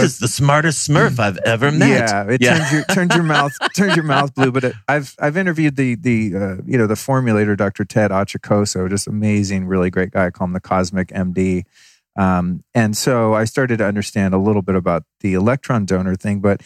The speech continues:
Speaker 2: I'm wondering if the C sixty, since it has the ability to, uh, sort of shuttle in the serapeptase,
Speaker 1: <clears throat>
Speaker 2: could you do a little dose of the methylene blue
Speaker 1: Mm-hmm.
Speaker 2: donor and
Speaker 1: Yeah,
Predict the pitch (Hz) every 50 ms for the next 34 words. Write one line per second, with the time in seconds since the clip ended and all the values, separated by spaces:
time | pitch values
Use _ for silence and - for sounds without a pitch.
0 | - - - - _ _ _ _ _ _ 107 113 117 123 135 151 165 175 165 147
1 | 135 120 104 95 110 - - - 104 95 - - - - - 123 117 110 - -
2 | 139 151 147 - - - - 107 95 98 95 98 - - 113 107 - - 127 123
3 | - 123 123 113 110 101 107 101 98 87 87 107 107 110 110 110 104 104 101 101
4 | 98 - - - 107 95 95 92 92 98 - _ _ _ _ _ _ _ _ -
5 | 101 104 104 - - 107 98 85 - - - - - - 123 120 117 113 110 -
6 | 117 120 117 107 104 - - 123 107 98 - - 156 156 156 - 120 104 101 98
7 | - - - 117 110 - - - _ _ - 135 139 139 117 113 104 110 123 123
8 | 117 113 113 107 104 98 95 110 107 110 113 110 - - 113 101 92 95 104 104
9 | 110 107 107 - 127 113 110 104 101 95 101 104 104 104 104 101 98 101 107 131
10 | 156 175 104 107 123 131 139 156 170 175 156 - 107 104 101 98 - - 131